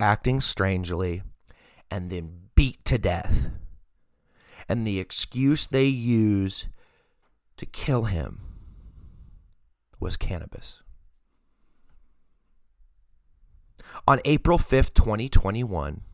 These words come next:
Vice President Kamala Harris said the Biden administration isn't focused on following through on its marijuana reform pledges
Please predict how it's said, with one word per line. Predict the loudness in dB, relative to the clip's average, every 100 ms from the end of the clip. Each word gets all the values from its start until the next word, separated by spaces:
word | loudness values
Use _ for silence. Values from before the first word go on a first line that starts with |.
| -20 _ -20 _ _ _ _ _ -20 -20 -12 0
Vice | 2 2
President | 0 -2 -2 -6 -10
Kamala | -6 -2 0 2 2
Harris | 2 0 0
said | -2 -4 -4
the |
Biden | 0 2 2 -2
administration | -2 -4 -4 -2 -2 -4 -8
isn't | -6 -8
focused | -6 -4 -2 -4 -10 -14 -16 -20 -14 -6
on | -2
following | 2 2 4 2
through | 2 4 4 4
on | 0
its | -4
marijuana | -4 -2 0 2 0 0
reform | -2 -2 0 2
pledges | 2 2 -4 -6 -8